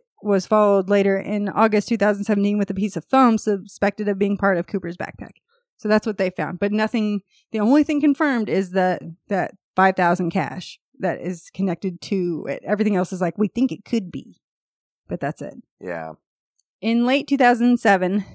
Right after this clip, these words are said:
Speaker 1: the F B I announced that a partial D N A profile had been obtained from three organic samples found on Cooper's clip-on tie. The tie had two small D N A samples and one large sample, said Special Agent Fred Gutt. "It's difficult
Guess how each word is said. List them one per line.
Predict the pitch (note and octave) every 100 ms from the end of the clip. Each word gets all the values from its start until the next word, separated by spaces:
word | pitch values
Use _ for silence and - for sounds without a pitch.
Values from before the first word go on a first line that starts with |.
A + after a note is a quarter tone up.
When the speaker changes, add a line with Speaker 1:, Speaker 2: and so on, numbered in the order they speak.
| - -
Speaker 1:
the | A3
F | A#3+ -
B | A#3
I | G#3+ G3+
announced | G#3 G3+ G#3
that | G#3
a | F3+
partial | - A#3 C4+
D | G#3+ A#3
N | A#3+
A | B3+
profile | C4 A3+ G3+ F#3 F#3+
had | G3
been | G3 A#3
obtained | A3+ B3+ G#3+ G3+
from | G3+ F#3+
three | G#3 G#3+ A3+
organic | - G3 G3 G3 G3 G3+
samples | - G#3 G3 F#3+ -
found | F#3+ F3+ D3+
on | F3+ F3+
Cooper's | G#3+ G3+ G3 G3
clip-on | - A3 G#3 F#3 F#3
tie. | F#3+ E3 - - _ _ _ _ -
The | G#3
tie | B3 A3+
had | B3 A#3+ G3 F#3 F3+
two | - B3+
small | C#4 B3+ A3+ G#3
D | G#3 G#3
N |
A | G3+ G3+
samples | G#3+ G3 G3 F#3+
and | F#3+ F#3+
one | F#3+
large | F3 D#3+ F3+
sample, | F#3+ F3+ F#3
said | F3+ F#3+ -
Special | F3+ F#3 G3+ -
Agent | F#3 F#3+ G3 -
Fred | F3 F3+
Gutt. | - D3 - - _ _ _ _ _ _ -
"It's | A3 -
difficult | A#3+ B3+ B3+ C4 A#3